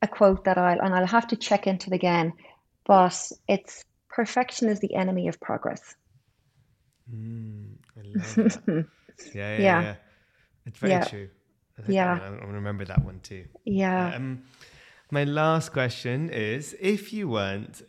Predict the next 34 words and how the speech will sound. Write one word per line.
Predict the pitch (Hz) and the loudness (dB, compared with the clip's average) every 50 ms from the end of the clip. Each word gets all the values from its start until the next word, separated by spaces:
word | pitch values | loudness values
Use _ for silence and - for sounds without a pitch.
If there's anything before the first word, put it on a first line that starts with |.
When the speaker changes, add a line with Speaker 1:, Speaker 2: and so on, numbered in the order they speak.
| _ - | _ -12
Speaker 2:
a | 135 127 | -12 -10
beauty | 110 131 139 156 160 156 - - 143 | -6 -4 -4 -4 -4 -4 -4 -4 -4
entrepreneur, | 139 139 127 - 135 - - 117 110 107 104 107 117 | -4 -4 -6 -8 -10 -10 -6 -4 -2 -2 -2 -2 -2
or | 139 | -2
let's | 160 190 196 - | -2 -4 -4 -4
even | 233 220 185 196 170 | -4 -4 -4 -4 -4
go | 147 147 139 131 123 | -2 -2 -2 -2 -2
further | 113 - - - 147 135 131 123 110 110 104 | -4 -6 -6 -2 0 0 0 0 0 -2 -4
and | 104 101 95 | -4 -4 -4
say | - 110 | -2 -2
you | 104 104 107 104 | 0 0 0 0
weren't | 107 107 107 110 - | 2 2 2 2 2
in, | - 117 113 110 104 101 - - - - | 2 2 2 2 2 0 -4 -8 -18 -12
in | - 127 117 117 | -8 -6 -4 -4
the, | 117 117 - - | -4 -6 -6 -4
in | 120 113 113 | -4 -4 -2
the | 113 | -4
science | - - - 120 113 113 113 113 117 117 - - - | -6 -6 -6 -4 -4 -4 -4 -4 -6 -8 -10 -12 -10
arena, | 113 107 110 107 107 104 101 101 101 101 - - - - - - - - - _ | -8 -6 -6 -6 -6 -6 -6 -6 -8 -8 -10 -16 -20 -20 -20 -20 -20 -20 -20 _
what | - - 120 143 - - | -10 -4 -2 -2 -2 0
would | 170 180 175 156 - - - | -2 -2 -4 -4 -6 -12 -10
Helena | 127 127 123 123 120 113 110 | -6 -4 -2 -2 -2 -2 -2
be | 101 110 104 | -2 -4 -4
doing | 98 110 107 104 98 | -4 -4 -4 -4 -4
right | 98 98 98 101 98 | -4 -6 -6 -8 -8
now? | 95 92 98 98 95 _ _ _ _ _ _ _ _ _ _ _ _ _ _ _ _ _ _ _ | -10 -12 -12 -14 -18 _ _ _ _ _ _ _ _ _ _ _ _ _ _ _ _ _ _ _
Speaker 1:
Yeah, | - 175 175 | -10 -10 -10
that's | 185 185 - - | -10 -12 -14 -16
a | |
great | - - 214 196 - | -14 -10 -10 -10 -10
question. | - - 180 - - - - 196 180 175 175 _ _ _ _ - _ _ _ _ _ _ - | -10 -12 -12 -12 -12 -14 -10 -6 -6 -6 -8 _ _ _ _ -20 _ _ _ _ _ _ -6
Um, | - 190 190 185 185 185 185 185 190 185 185 185 - - - - _ _ _ _ _ _ - - - _ _ _ _ _ _ _ _ _ _ _ _ _ _ _ _ _ _ _ _ _ _ _ _ _ - | -4 -4 -2 -2 0 0 0 0 0 0 -2 -2 -4 -8 -18 -20 _ _ _ _ _ _ -12 -12 -12 _ _ _ _ _ _ _ _ _ _ _ _ _ _ _ _ _ _ _ _ _ _ _ _ _ -10
patent | - - 269 302 294 - 339 339 - - - | -4 -2 0 0 0 0 -2 -2 -4 -4 0
law | 233 196 196 190 185 185 180 175 170 156 156 156 | 4 6 8 8 8 8 8 8 8 6 6 2